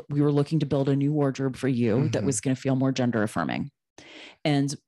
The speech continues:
Speaker 1: when we went to Nordstrom, we found out that Nordstrom puts a shit ton of money into training their staff so that when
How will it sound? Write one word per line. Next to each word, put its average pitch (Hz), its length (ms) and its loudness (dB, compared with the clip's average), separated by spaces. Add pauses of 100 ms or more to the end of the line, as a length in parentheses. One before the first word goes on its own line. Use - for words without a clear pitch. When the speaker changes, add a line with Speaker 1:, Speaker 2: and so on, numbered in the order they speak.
Speaker 1:
when 151 120 2
we 143 120 4
went 202 240 2
to 185 100 -4
Nordstrom, 131 760 -2 (220)
we 156 180 2
found 143 380 0
out 160 380 -2 (380)
that - 160 0
Nordstrom 156 760 0 (140)
puts 160 280 0
a 135 140 0
shit - 580 -4
ton 185 220 2
of 160 120 2
money 160 480 2 (400)
into 151 200 0
training 156 680 2 (120)
their 170 320 0
staff 85 640 -6 (160)
so 165 220 2
that 151 200 2
when 170 460 4